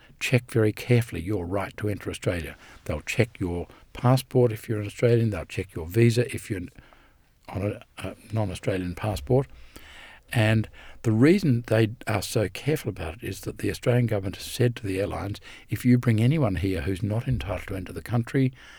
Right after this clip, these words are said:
you can fly them back to their point of embarkation at your own cost."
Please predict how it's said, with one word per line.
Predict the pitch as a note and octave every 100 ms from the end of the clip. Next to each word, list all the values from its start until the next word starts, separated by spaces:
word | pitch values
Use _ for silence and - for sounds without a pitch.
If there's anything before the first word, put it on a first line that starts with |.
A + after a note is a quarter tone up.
| - - -
you | A#2 B2
can | A#2+ G#2+
fly | - A#2 A2+ A#2+
them | A2
back | F#2+ G2 D#2+ -
to | G#2+
their | G2 F#2
point | - B2+ G#2+
of |
embarkation | F#2+ G2 F2 - G2 - A#2
at | - -
your | G#2 G2
own | F#2+ F2
cost." | - - -